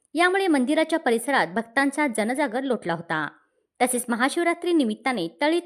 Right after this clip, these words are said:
आंघोळ करण्यासाठी भाविकांनी मोठी गर्दी केली होती. देवस्थान समिती, ग्रामस्थ, मानकरी, पोलीस, स्वयंसेवक भाविकांना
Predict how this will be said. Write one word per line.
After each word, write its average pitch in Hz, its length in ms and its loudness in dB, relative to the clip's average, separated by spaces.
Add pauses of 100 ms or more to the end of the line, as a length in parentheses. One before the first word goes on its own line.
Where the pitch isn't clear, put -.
(100)
आंघोळ 247 320 0
करण्यासाठी 220 640 -4
भाविकांनी 277 580 -2
मोठी 254 280 -2
गर्दी 175 280 -2
केली 160 180 -10
होती. 160 480 -10 (580)
देवस्थान 359 460 0
समिती, 349 360 0
ग्रामस्थ, 277 480 0
मानकरी, 233 480 -2
पोलीस, 214 440 -2
स्वयंसेवक 262 600 -2 (180)
भाविकांना 196 640 -4